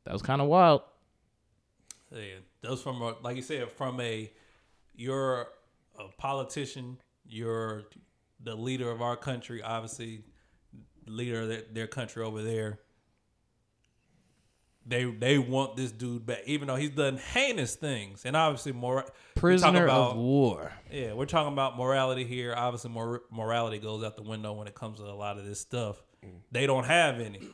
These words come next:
Speaker 2: So that's the whole reason they were holding her. Like, you can say what you want about the, the laws and all that shit.
Speaker 3: Yeah.
Speaker 2: But,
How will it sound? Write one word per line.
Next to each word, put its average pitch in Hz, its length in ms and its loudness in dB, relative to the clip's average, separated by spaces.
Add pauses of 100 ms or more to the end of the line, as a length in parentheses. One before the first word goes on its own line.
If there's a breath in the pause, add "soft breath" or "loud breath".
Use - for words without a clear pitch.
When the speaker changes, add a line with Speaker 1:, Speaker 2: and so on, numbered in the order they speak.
(140)
Speaker 2:
So - 160 -6
that's 120 200 -2
the 117 140 -8
whole 135 260 4
reason 139 300 -2
they 127 100 -4
were 127 140 -4
holding 143 420 2
her. 104 180 -10
Like, 110 240 -4 (400 soft breath)
you 135 120 -6
can 147 80 -4
say 160 100 -2
what 143 180 -4
you 143 80 -10
want 139 300 -6
about 123 400 -4
the, 107 300 -8 (120)
the 104 60 -20
laws 120 400 -2
and 117 100 -10
all 117 180 -4
that 117 180 -10
shit. 120 320 -10 (200)
Speaker 3:
Yeah. 90 200 -2 (240)
Speaker 2:
But, 110 420 -6